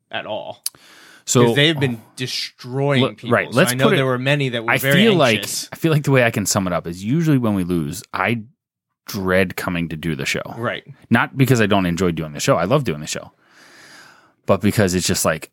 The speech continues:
Speaker 2: "Oh, this isn't nearly as much fun when we
Speaker 1: No,
Speaker 2: lose."
Speaker 1: it's not.
Speaker 2: And it's not, I'm not saying this is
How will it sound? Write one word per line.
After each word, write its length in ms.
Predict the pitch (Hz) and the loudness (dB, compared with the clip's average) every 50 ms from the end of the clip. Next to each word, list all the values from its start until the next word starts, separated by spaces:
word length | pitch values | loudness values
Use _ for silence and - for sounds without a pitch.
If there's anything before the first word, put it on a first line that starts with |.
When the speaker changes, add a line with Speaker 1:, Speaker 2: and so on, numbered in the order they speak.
| _ | _
Speaker 2:
"Oh, 160 | - - 87 82 | -4 -2 -2 -2
this 220 | 76 - - - | -2 -4 -4 -2
isn't 240 | 90 80 85 73 65 | -2 -4 -4 -6 -6
nearly 320 | 80 85 85 87 82 80 | -6 -4 -2 -2 -2 -2
as 120 | 76 - - | -4 -6 -8
much 160 | 90 82 - | -8 -8 -8
fun 380 | - 95 82 71 69 78 90 | -6 -6 -6 -6 -8 -10 -12
when 140 | 92 90 87 | -12 -12 -8
we 80 | 82 135 | -4 0
Speaker 1:
No, 160 | 165 151 123 | 2 2 2
Speaker 2:
lose." 80 | 113 117 - | 2 0 -4
Speaker 1:
it's 80 | - 135 | -4 -4
not. 180 | 143 131 107 | -4 -2 0
Speaker 2:
And 180 | 95 117 123 113 - 139 - - | 0 0 0 -2 -6 -14 -8 -4
it's 220 | 127 120 - - | -4 -4 0 2
not, 200 | 117 113 123 113 | 2 4 4 4
I'm 100 | 117 123 | 4 2
not 180 | 120 113 110 - | 2 2 0 0
saying 280 | - 110 104 98 98 | 0 0 2 2 2
this 180 | 98 92 - 98 | 0 0 0 0
is 380 | 92 87 - - - - - | -2 -2 -2 -4 -4 -6 -10